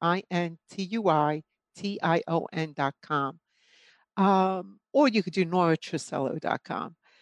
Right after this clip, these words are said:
But, uh, for your listeners, if you do decide to take any of the services, in the promotion bar, put truth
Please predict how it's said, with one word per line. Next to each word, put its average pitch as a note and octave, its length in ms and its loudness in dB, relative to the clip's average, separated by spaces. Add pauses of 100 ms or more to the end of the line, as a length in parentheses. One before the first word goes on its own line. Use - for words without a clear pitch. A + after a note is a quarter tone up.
(300)
But, F#3 220 6
uh, F3+ 200 6 (220)
for A#3+ 200 4
your A3 540 6 (120)
listeners, E3+ 1040 -2 (280)
if F#3 220 4 (280)
you F#3 300 0
do F#3+ 200 0
decide F#3 520 4
to F3 220 2 (200)
take F#3+ 220 2 (100)
any G3 220 2
of F#3 80 2
the F#3+ 100 -2
services, - 880 -2
in F3+ 120 -6
the F3+ 80 -4
promotion G3 640 0
bar, F3 300 6
put - 240 -4 (100)
truth - 540 -6